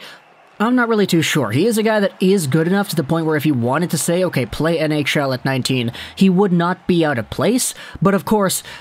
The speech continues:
Owen Power went first overall, and he decided to go back to Michigan because he wanted to develop.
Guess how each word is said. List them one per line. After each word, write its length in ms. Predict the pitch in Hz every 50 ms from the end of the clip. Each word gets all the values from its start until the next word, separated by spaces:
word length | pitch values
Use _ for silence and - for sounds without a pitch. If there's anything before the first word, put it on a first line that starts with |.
| - - _ - - - _ _ -
Owen 260 | 214 214 214 196 175
Power 420 | 160 185 185 170 160 156 156 147
went 260 | 151 156 151 147 135
first 300 | - 165 156 147 - -
overall, 560 | 160 147 135 147 151 151 151 147 143 139 143 143
and 100 | 131 131
he 160 | 135 156 160
decided 460 | 147 143 135 - 143 135 131 131 131
to 60 | 139 123
go 120 | 131 127
back 220 | 120 127 127 123
to 80 | - 131
Michigan 400 | 127 127 120 - 127 120 127 135
because 240 | 135 127 - 127 117
he 80 | 127
wanted 240 | 123 120 127 127 123
to 120 | - 123 107
develop. 360 | 113 120 127 123 127 113